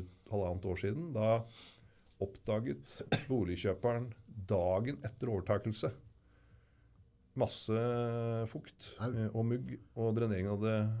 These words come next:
Speaker 1: da sluttet å fungere.
Speaker 2: Mhm.
Speaker 1: Og ha-, og det var veldig kostbart å gjøre opp igjen. Eh, og han reklamerte, og han kom til meg, og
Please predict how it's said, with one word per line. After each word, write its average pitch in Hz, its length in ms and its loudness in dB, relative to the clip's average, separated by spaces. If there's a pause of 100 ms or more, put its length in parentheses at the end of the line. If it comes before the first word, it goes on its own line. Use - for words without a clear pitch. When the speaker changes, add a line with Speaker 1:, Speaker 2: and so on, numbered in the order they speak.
(100)
Speaker 1:
da 104 380 4 (920)
sluttet 110 200 -4
å 101 80 -4
fungere. 107 360 0 (100)
Speaker 2:
Mhm. 104 240 0 (840)
Speaker 1:
Og 131 120 2
ha-, 117 300 2
og 120 120 -2
det 113 100 6
var 113 200 4
veldig 110 240 2
kostbart - 600 -2 (120)
å 120 240 0
gjøre 101 140 4
opp 90 140 0
igjen. 185 220 -2 (680)
Eh, 113 400 -2
og 120 320 2
han 107 140 2
reklamerte, 110 580 -2
og 165 60 0
han 117 120 0
kom 107 200 -2
til - 100 -8
meg, 156 240 0 (180)
og 113 460 2